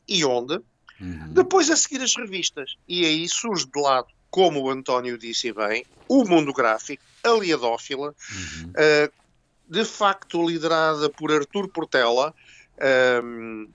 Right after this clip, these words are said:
Speaker 1: e, enfim, conseguiam ter lá algumas figuras de uma, vá, digamos,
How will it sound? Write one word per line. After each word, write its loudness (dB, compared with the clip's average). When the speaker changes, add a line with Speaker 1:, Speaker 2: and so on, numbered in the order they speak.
Speaker 1:
e, 4
enfim, 0
conseguiam -2
ter -2
lá 2
algumas 0
figuras 2
de 2
uma, 4
vá, 2
digamos, -2